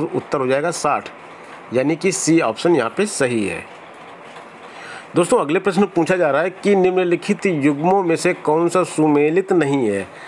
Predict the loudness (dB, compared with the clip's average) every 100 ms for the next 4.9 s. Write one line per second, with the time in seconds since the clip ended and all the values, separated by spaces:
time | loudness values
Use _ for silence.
0 | -18 -18 -2 2 4 2 2 2 2 2
1 | 0 0 -2 -2 -2 0 2 2 2 2
2 | 0 0 0 0 -4 -12 -20 -20 -20 -20
3 | -20 -20 -20 -16 -4 -2 0 0 0 0
4 | 2 4 2 0 2 4 4 4 2